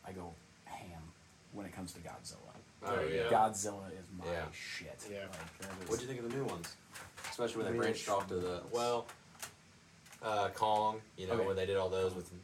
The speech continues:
Speaker 2: I don't know,
Speaker 1: Mm-hmm.
Speaker 2: did they ever come out with, like, Mothra and all that? I know they were talking about it.
Speaker 1: So Mothra was in King of the Monsters.
Speaker 2: Yeah.
Speaker 1: Uh, so when you talk about Godzilla,
Speaker 2: I
Speaker 1: this
Speaker 2: haven't
Speaker 1: is,
Speaker 2: seen it yet, but
Speaker 1: this is how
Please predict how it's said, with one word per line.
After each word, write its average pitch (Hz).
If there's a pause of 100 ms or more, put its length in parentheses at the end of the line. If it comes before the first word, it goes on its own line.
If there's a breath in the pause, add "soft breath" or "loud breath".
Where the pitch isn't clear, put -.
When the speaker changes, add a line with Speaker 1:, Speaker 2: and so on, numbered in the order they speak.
(100)
Speaker 2:
I 107
don't 135
know, 117
Speaker 1:
Mm-hmm. 107
Speaker 2:
did 95
they 123
ever 135
come 127
out 113
with, -
like, 90
Mothra 101
and 101
all 101
that? 101
I 101
know 101
they 90
were 85
talking 85
about 80
it. 80
Speaker 1:
So 120 (100)
Mothra 135
was 101
in 101 (260)
King 120
of 98
the 90
Monsters. 90
Speaker 2:
Yeah. 92
Speaker 1:
Uh, 92
so -
when 113
you 120
talk 160
about 151
Godzilla, 104
Speaker 2:
I 98
Speaker 1:
this -
Speaker 2:
haven't 107
Speaker 1:
is, 92
Speaker 2:
seen 131
it 92
yet, 82
but -
Speaker 1:
this 120
is -
how 87